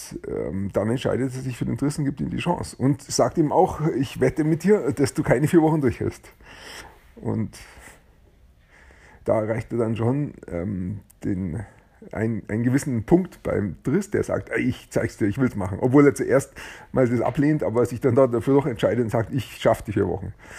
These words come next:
Äh, so ist dann der Anfang, so beginnen die beiden. Und der Philipp, der hat, der leidet also unter dem tiefsten Grundbedürfnis. Er ist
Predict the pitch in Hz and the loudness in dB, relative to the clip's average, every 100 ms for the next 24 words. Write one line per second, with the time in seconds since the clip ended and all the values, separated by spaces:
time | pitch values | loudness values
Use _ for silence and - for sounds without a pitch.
0 | - - - - _ _ - 95 104 143 | -20 -20 -20 -20 _ _ -6 -4 0 2
1 | 143 131 123 104 107 98 101 117 113 101 | 2 2 2 0 -2 -4 -2 -2 -2 -2
2 | 98 98 82 98 113 117 - _ _ _ | -2 -4 -2 -2 -2 -6 -12 _ _ _
3 | _ _ _ _ _ _ - - 120 107 | _ _ _ _ _ _ -8 -2 0 0
4 | - 110 98 127 151 - - - - - | 0 -2 0 0 0 -2 -20 -20 -20 -20
5 | - - - _ - 110 107 95 - - | -20 -20 -20 _ -4 0 2 0 -2 -12
6 | - - - 139 110 107 110 - 107 104 | -16 -16 -2 2 4 4 2 -2 -4 -4
7 | 110 107 107 101 98 107 107 98 - 123 | -4 -2 -4 -2 -2 -2 -2 -4 -4 -4
8 | - 123 139 127 123 107 98 110 - 104 | -4 0 2 2 2 0 0 -4 -2 -2
9 | 123 - - | -2 -6 -18